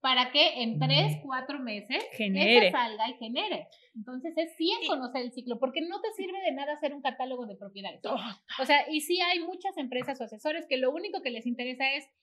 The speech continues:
Speaker 2: Métela,
Speaker 1: meter,
Speaker 2: métela,
Speaker 1: meter,
Speaker 2: métela,
Speaker 1: meter
Speaker 2: métela.
Speaker 1: propiedades, las meten sin papeles, las meten, este, sin contrato, las meten sin exclusiva, con tal de tener un gran catálogo de propiedades, y luego vienen los problemas. ¿Cómo la vas a vender? ¿Te la van a pagar o no te la van a pagar? La propiedad tiene problemas legales y te metes en un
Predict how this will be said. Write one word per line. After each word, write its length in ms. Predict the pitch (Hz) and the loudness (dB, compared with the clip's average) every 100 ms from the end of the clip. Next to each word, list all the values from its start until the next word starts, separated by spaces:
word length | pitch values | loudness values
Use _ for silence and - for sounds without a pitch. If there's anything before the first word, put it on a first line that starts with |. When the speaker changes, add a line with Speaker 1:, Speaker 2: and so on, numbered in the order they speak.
| _ 254 | _ -4
Speaker 2:
Métela, 320 | 254 233 226 | 0 0 2
Speaker 1:
meter, 0 | |
Speaker 2:
métela, 0 | |
Speaker 1:
meter, 320 | 294 330 320 | 6 8 6
Speaker 2:
métela, 260 | 381 349 339 | 6 4 2
Speaker 1:
meter 240 | 311 302 | 4 4
Speaker 2:
métela. 40 | 311 | 4
Speaker 1:
propiedades, 500 | 330 240 269 311 311 | 0 2 6 6 6
las 140 | 254 | 2
meten 320 | 294 302 349 | 0 0 -2
sin 160 | 330 262 | -2 0
papeles, 440 | 226 247 254 254 | -2 -2 -2 -2
las 140 | 240 240 | 0 0
meten, 480 | 269 269 339 339 - | 0 0 -2 -4 -14
este, 340 | 233 - 233 | -14 -8 -8
sin 220 | 233 247 240 | -6 -6 -4
contrato, 560 | 240 233 254 262 262 | -4 0 2 2 2
las 180 | 247 233 | 2 0
meten 280 | 269 285 320 | -2 -4 -4
sin 160 | 294 226 | -6 -8
exclusiva, 720 | - 226 226 277 269 226 - _ _ | -10 -14 -8 -4 -2 -2 -4 _ _
con 240 | - 294 285 | 6 6 6
tal 140 | 320 | 2
de 80 | 381 | 0
tener 240 | 339 302 339 | -2 -2 -2
un 200 | 330 277 | -4 -4
gran 200 | 302 311 | -4 0
catálogo 480 | 320 311 311 320 302 | 0 2 2 2 -2
de 100 | 269 | -4
propiedades, 600 | 247 247 269 277 359 - _ _ _ _ | -6 -4 -6 -6 -12 -16 _ _ _ _
y 120 | 302 262 | -2 0
luego 260 | 226 311 | 0 -2
vienen 160 | 359 240 | -2 -8
los 100 | - | -8
problemas. 440 | 240 339 466 220 - _ _ | -4 -4 -4 -8 -14 _ _
¿Cómo 260 | - 302 370 | 2 2 2
la 140 | 359 | -2
vas 200 | 190 202 | -2 -4
a 60 | 226 | -6
vender? 440 | 214 262 427 - - | -2 4 4 4 -2
¿Te 80 | 208 | -4
la 160 | 202 | -2
van 160 | 226 339 | -2 -4
a 80 | 381 | -4
pagar 240 | 233 254 | -4 -2
o 60 | 254 | -4
no 100 | 254 | -4
te 80 | 262 | -4
la 120 | 233 | -4
van 160 | 240 233 | -4 -4
a 100 | 226 | -4
pagar? 380 | 202 294 330 233 240 | 4 4 4 -2 -6
La 180 | 233 | -4
propiedad 340 | 240 226 254 277 | -4 -2 -2 -2
tiene 200 | 330 330 | -4 -6
problemas 520 | 294 233 254 262 269 | -6 -8 -8 -10 -10
legales 400 | 233 226 240 254 | -10 -8 -6 -6
y 80 | 247 | -10
te 80 | 202 | -14
metes 240 | 214 269 247 | -16 -14 -10
en 100 | 226 | -10
un 220 | 240 | -10